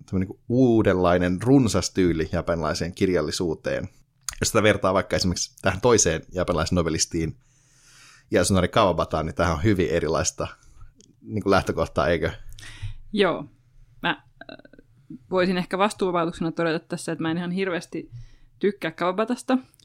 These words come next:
Speaker 2: mutta jos mietitään, että niinku tavallaan Oen tyyliä ja Kawabatan tyyliä, niin Kawabatalla on usein hänen teoksissaan niinku muutama keskeinen symboli. Et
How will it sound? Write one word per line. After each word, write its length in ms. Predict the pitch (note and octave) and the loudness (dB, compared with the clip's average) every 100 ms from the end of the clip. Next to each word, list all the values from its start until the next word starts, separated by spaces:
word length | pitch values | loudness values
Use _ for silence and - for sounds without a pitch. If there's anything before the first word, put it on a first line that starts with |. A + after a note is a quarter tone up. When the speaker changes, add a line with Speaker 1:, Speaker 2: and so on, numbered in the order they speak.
| _ | _
Speaker 2:
mutta 240 | F#3+ - | -4 0
jos 160 | F#3 F#3+ | 0 0
mietitään, 380 | G#3 G3+ E3+ E3 | -2 -2 -2 -4
että 140 | - | -4
niinku 180 | F3+ F3+ | -8 -8
tavallaan 580 | - E3 E3+ E3 E3 - - _ | -6 -4 -4 -2 -4 -8 -20 _
Oen 300 | F3+ A3+ A3+ | 0 2 2
tyyliä 260 | G#3+ F#3 E3+ | 2 2 0
ja 120 | E3 | -2
Kawabatan 480 | F3+ F#3 F#3 F3 E3+ | -4 -4 -2 -4 -2
tyyliä, 340 | E3+ F3 D#3+ | -2 0 -2
niin 120 | E3 | -2
Kawabatalla 520 | E3+ G3 G3+ G3 E3+ E3+ | -2 -2 -2 -4 -4 -4
on 80 | |
usein 420 | D#3 F#3 G3 E3+ E3+ | -4 -4 -2 -2 -4
hänen 380 | F3 E3 D#3+ | -2 -2 -2
teoksissaan 840 | D#3 F3 F3 - F3+ - E3 D#3+ D#3 _ _ _ _ _ _ _ - | -2 -4 -4 -6 -10 -4 -2 -2 -4 _ _ _ _ _ _ _ -6
niinku 240 | F3 F3+ | -6 0
muutama 540 | G3+ C4+ D#4 A#3+ G3 | 4 6 6 2 0
keskeinen 640 | F#3 G3 F#3 - F3 D3+ D#3+ | -2 -4 -4 -2 0 0 0
symboli. 640 | D#3+ D#3 - - D#3+ - _ _ _ | -2 -2 -4 -4 -6 -8 _ _ _
Et 240 | - E3 | -6 -6